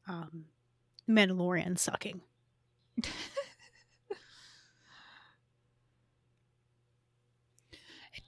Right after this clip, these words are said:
Speaker 2: does suck.
Speaker 1: Hmm. I wonder if, do people like it? I mean, I mean, obviously, like, yeah, people like it, but I mean, like, are people, like, like, falling,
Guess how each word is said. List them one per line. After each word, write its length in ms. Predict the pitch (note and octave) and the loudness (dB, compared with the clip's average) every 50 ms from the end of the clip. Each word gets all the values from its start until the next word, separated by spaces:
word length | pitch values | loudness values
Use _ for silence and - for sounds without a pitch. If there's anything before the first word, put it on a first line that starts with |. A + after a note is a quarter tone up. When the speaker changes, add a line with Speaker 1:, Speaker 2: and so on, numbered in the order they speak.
| - | 0
Speaker 2:
does 680 | - A3 G3 G#3 G#3+ G#3+ G#3+ A3 G#3+ G#3+ G#3 G#3+ G#3+ G3+ | 4 6 8 8 8 8 8 6 6 6 4 2 0 -2
suck. 540 | - - - - - C3 - - - - - - - _ _ _ _ _ _ _ _ _ _ _ _ _ _ _ _ _ _ _ _ _ _ _ _ _ _ _ _ _ _ _ _ _ _ _ _ _ _ _ _ _ _ _ _ _ _ _ _ _ _ _ _ _ - | -6 -8 -8 -6 -6 -6 -6 -6 -8 -12 -12 -12 -14 _ _ _ _ _ _ _ _ _ _ _ _ _ _ _ _ _ _ _ _ _ _ _ _ _ _ _ _ _ _ _ _ _ _ _ _ _ _ _ _ _ _ _ _ _ _ _ _ _ _ _ _ _ -2
Speaker 1:
Hmm. 400 | A#3 B3 A#3+ A#3+ A#3 A#3 A3+ G#3+ G3+ - - - _ _ _ _ _ - - - | 2 4 4 6 4 4 2 0 -4 -8 -12 -20 _ _ _ _ _ -4 4 8
I 80 | D#4 | 8
wonder 180 | E4 F#4 G#4+ A#4+ B4 A#4 | 10 10 10 8 8 8
if, 180 | G#4 - - - - _ _ - - - - - - - | 6 4 2 -10 -20 _ _ -20 -20 -20 -20 -20 -4 2
do 120 | - F4+ | 4 6
people 280 | F4 - G#4 G#4 G#4+ A#4 A4+ A4+ A#4 | 10 10 10 10 10 8 6 8 6
like 80 | A#4 A4 A#4+ B4 B4 A4+ | 6 6 6 6 6 4
it? 80 | - - _ _ _ _ _ _ _ _ _ _ _ _ - | 2 -2 _ _ _ _ _ _ _ _ _ _ _ _ 2
I 80 | - D4+ | 4 8
mean, 300 | D#4 D#4+ D#4 D4+ D4 D4 | 10 10 10 10 8 6
I 120 | - E4 | 2 4
mean, 160 | D4+ E4 E4+ E4+ | 8 10 12 12
obviously, 500 | F4 F4+ E4 E4 D4+ - - B3 B3 A3+ | 12 12 12 12 6 6 4 4 6 8
like, 180 | A3+ A3 A3 A3+ | 8 6 8 8
yeah, 140 | G#3 G3+ | 8 8
people 280 | G3+ - A3+ - G3+ F#3+ | 8 6 0 -2 0 2
like 240 | F#3 F3+ F3 F#3 - | 4 4 2 4 2
it, 140 | F#3+ G3+ - | 2 2 4
but 80 | A3 A3+ | 4 4
I 40 | |
mean, 180 | A#3+ B3+ B3+ C4 | 6 6 6 8
like, 200 | C4 B3 A#3+ - - | 8 6 6 6 8
are 120 | C4 C4+ | 6 6
people, 480 | C4+ - D4+ D4 - D4+ D4 D4 D#4 D#4 | 6 6 2 2 4 4 4 6 6 8
like, 420 | D4+ B3+ A3+ G#3+ G#3 - - - _ _ _ _ _ _ _ _ _ _ _ _ _ _ _ - - | 12 12 12 12 10 6 2 -10 _ _ _ _ _ _ _ _ _ _ _ _ _ _ _ -2 0
like, 140 | A#3+ A#3 - | 0 2 6
falling, 560 | - C4+ B3 B3 B3 B3 A#3+ B3 B3 A#3 - | 8 10 10 10 10 8 6 6 2 -2 -6